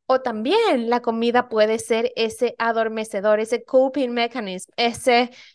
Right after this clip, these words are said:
ese, esa, ese instrumento que tú utilizas para llenar vacíos. ¿En dónde me siento vacía?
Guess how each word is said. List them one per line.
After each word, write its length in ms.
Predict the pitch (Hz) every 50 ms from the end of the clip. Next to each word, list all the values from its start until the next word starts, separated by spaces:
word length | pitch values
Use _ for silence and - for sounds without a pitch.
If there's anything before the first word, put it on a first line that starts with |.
| _
ese, 920 | - - 240 247 247 - - 277 262 254 247 247 233 226 220 214 214 214 - -
esa, 420 | 247 262 254 - 277 277 277 - -
ese 240 | - 269 254 - 294 294 285
instrumento 800 | 269 262 254 - 240 220 214 214 220 233 254 330 320 285 254 233
que 100 | - 214
tú 180 | 208 - 262 262
utilizas 640 | 262 - 233 214 226 285 330 339 - 262 240 240 -
para 240 | - 233 220 226 233
llenar 440 | 214 214 208 202 202 208 208 214
vacíos. 600 | 208 196 185 - - - 254 240 - - - - - - - -
¿En 100 | 240 226
dónde 200 | 233 247 269 302
me 80 | 285 277
siento 260 | - 247 233 254 247
vacía? 460 | 233 220 - - 226 220 214 214 214